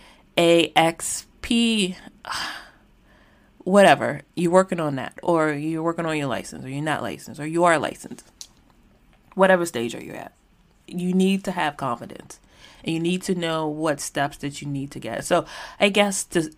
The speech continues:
the thing to say is that the ultimate step is to be licensed, right? And you don't wanna be licensed and not confident.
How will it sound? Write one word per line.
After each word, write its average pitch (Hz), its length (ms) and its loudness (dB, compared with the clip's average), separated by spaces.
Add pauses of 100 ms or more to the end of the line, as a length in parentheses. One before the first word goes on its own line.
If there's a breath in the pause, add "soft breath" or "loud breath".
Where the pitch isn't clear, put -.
the 160 240 2 (120)
thing 160 200 -4
to 160 80 -2
say 151 260 -4
is 147 180 -6
that - 280 -6
the - 80 2
ultimate 170 320 0
step 139 280 -4
is - 100 -14
to 156 60 -10
be 139 160 -8
licensed, - 640 -14 (240)
right? 123 260 -8 (280)
And 151 120 -4
you 185 80 2
don't 208 140 4
wanna 185 220 2
be 165 120 4
licensed 147 460 -2
and 131 100 -4
not 110 160 -6
confident. - 560 -14